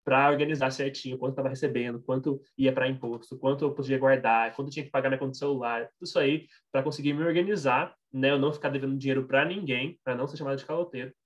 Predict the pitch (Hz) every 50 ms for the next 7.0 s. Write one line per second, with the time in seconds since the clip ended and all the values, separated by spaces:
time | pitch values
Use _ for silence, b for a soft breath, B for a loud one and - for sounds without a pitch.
0 | _ _ _ _ _ - 139 135 143 147 147 - 131 127 135 131 - - - 139
1 | 131 - 143 123 127 127 127 127 131 131 131 131 131 135 131 131 135 135 131 -
2 | 139 139 139 - - 127 123 127 127 127 - 139 131 131 123 123 120 127 131 127
3 | 127 123 120 147 139 117 107 107 107 - - - 120 113 - 123 123 127 131 135
4 | 131 135 139 139 135 139 139 139 170 147 139 143 139 135 - 151 143 165 175 -
5 | - 127 117 117 113 - - 120 117 - 131 131 135 147 160 160 165 160 156 151
6 | 143 143 147 143 139 143 139 - 139 131 131 131 - - 123 123 123 127 131 131